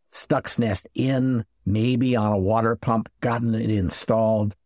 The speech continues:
and then it spread like a worm through the entire Natanz facility.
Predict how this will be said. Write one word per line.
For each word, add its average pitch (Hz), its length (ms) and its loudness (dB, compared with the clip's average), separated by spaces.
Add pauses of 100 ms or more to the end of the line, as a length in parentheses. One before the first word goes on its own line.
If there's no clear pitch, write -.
(180)
and 113 200 0
then 107 80 2
it 95 100 -4
spread 113 680 0
like 101 200 0
a 110 60 0
worm 98 420 2
through 101 520 -2
the 87 260 0
entire 90 640 -2 (260)
Natanz 90 880 0
facility. 90 720 0